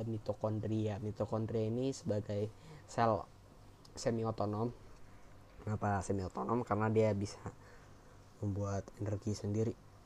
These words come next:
Hmm, yang ke yaitu mitokondri. Mitokondria itu kan berbentuk silinder, terus punya dua membran. Membran dalamnya disebut krista.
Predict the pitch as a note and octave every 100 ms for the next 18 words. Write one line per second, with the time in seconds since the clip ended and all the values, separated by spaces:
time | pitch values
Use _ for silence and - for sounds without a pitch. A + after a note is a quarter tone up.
0 | - - G#2 G2+ - - - - G2+ G2
1 | F#2+ - G#2 F#2+ F#2+ G#2+ - - - -
2 | - - - - - - - - - -
3 | - - - G#2 G2 F#2+ F#2+ A#2 A2+ A2
4 | G2+ D3+ G2+ F#2+ F#2 F#2 - - G#2+ G#2+
5 | G#2 G#2+ - C#3 F3 F3+ A#2 G2 G2 -
6 | - - G#2 G2+ G2 G#2 A2+ A2+ G#2+ A#2
7 | - - G2+ G2 G2+ G2 F#2+ F#2+ F#2+ G#2
8 | G#2+ G2 - - - - - G#2 G2+ G2+
9 | G2 G2 G2 - G#2+ - G2 G2+ G2+ -
10 | G2+ - - A2